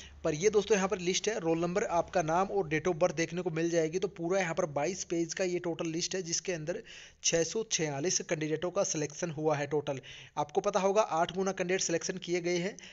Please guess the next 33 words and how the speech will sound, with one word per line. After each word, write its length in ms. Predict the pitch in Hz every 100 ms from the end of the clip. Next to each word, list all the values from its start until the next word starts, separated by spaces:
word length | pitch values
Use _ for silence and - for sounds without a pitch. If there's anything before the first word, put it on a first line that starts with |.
| - -
और 220 | 151 151
ये 180 | 147 165
आपकी 280 | 170 156 -
कैटेगरी 380 | - 160 156 196
वाइज 340 | 175 175 202 196
यहाँ 160 | 170
पर 140 | 170 185
ये 80 |
लिस्ट 260 | 175 185 202
है, 60 | 175
देख 120 | 175
सकते 180 | - 190
हो 40 |
लास्ट 260 | 160 160 185
में 60 |
मीना, 260 | 170 160 170
मीना, 220 | 170 165
मीना, 200 | 165 170
सभी 260 | 165 143 165
मीना 240 | 160 165
कैंडिडेट 340 | 160 160 165 175
हैं। 80 | 190
तो 60 |
यानी 220 | 180 156
कि 160 | 160 190
ये 160 | 190 -
एस 1080 | 156 - - - 185 - - - - 156 -
टी 80 | 196
वाले 240 | 185 170
यहाँ 220 | 190 156 151
पर 120 | 170
नीचे 260 | 165 170
है, 140 | 165